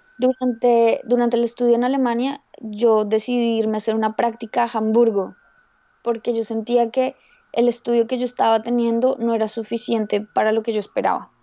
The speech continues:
Yo quería como ensuciarme más las manos. La Bauhaus es, es muy teórico, es de generar muchos proyectos, pero yo realmente no estaba haciendo muchas cosas. Una cosa que sí es importante, po-, pues que no es,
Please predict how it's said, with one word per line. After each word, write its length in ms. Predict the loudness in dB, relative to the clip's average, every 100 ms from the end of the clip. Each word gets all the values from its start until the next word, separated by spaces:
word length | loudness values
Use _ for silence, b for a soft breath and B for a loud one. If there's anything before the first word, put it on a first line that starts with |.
| _
Yo 140 | -6 -2
quería 560 | 0 2 2 0 -2 -8 _ _ _ _
como 300 | -4 0 2
ensuciarme 460 | 2 0 2 0 0
más 260 | -4 -4 -2
las 160 | -4
manos. 420 | -2 -6 -6 -14 _ b b b b -2
La 140 | 2
Bauhaus 560 | 4 2 2 -2 -4 -6
es, 180 | -14 _ _ _
es 180 | -14 -6
muy 500 | -2 2 4 6 4
teórico, 520 | 4 4 2 0 -10 -14 _ _ _ _ _ -4
es 140 | 0
de 160 | 0 -2 -10 -20 -8
generar 420 | -2 2 2 2
muchos 300 | -2 -4 -6
proyectos, 440 | -8 -4 -4 -6 -8
pero 300 | -4 -2 0
yo 140 | 0
realmente 380 | 0 -2 -4 -6
no 100 | -8
estaba 560 | -6 -4 -2 -2 -4 -12 _ _ -20 -20 -20 _ _ _ -6
haciendo 380 | -4 0 0
muchas 240 | 0 -4 -2
cosas. 360 | -2 -4 -10 _ b b b -2
Una 260 | 0 0
cosa 280 | 2 2 0
que 120 | -2
sí 80 | -2
es 100 | -2
importante, 640 | -4 -6 -4 -4 -2 -4 -6 _ _ _ _ _ _ _ -20 -6
po-, 140 | -2 -2
pues 260 | -4 -6
que 100 | -6
no 120 | -6 -8
es, 220 | -12 -20